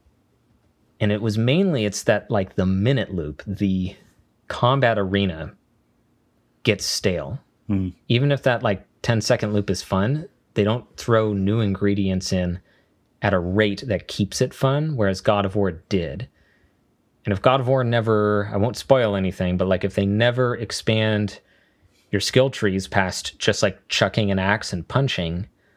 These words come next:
Speaker 1: you're gonna get stale in that, like, you're gonna get tired of that combat at some point too. Um, being more of a combo-based system, action-based system, not stealth,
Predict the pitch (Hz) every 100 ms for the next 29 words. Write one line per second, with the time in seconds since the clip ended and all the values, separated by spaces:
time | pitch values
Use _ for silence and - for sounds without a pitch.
0 | _ _ _ _ _ _ _ _ _ -
1 | 104 98 95 90 90 92 - _ _ _
2 | _ _ _ _ - 113 135 127 110 98
3 | - 113 98 98 - 104 92 113 - 107
4 | 92 104 123 107 98 104 95 90 92 -
5 | 98 92 90 90 95 - 95 92 92 92
6 | - 110 175 208 _ _ _ _ _ _
7 | - 95 87 85 85 - _ _ _ -
8 | 127 135 131 120 110 - 127 104 98 95
9 | 87 82 - _ _ _ _ - 110 101
10 | 95 95 - 98 - 92 90 95 - -
11 | 101 - - 95 87 87 98 - 92 87
12 | 82 - 92 98 - -